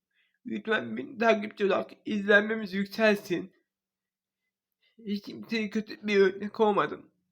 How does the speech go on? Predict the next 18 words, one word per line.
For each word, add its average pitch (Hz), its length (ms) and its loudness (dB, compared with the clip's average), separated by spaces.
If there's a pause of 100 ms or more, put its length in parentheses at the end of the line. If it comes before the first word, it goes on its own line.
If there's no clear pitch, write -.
(280)
Benim 190 260 -2 (540)
asıl 208 280 -2
evim 190 320 -2
burası. - 560 -6 (4000)
Bir 190 160 -10
tane 208 260 4
bile 202 200 4
bilgisayar 180 420 2
almıyorlar. 175 680 2
Laptop 185 580 2
var. 147 160 2 (160)
Eski 180 440 0
Huda. 202 760 0 (2500)
Lütfen. 196 600 -4 (1160)
Benimki 202 500 -2
de 165 120 -12
bir 165 100 -10
can, 202 280 4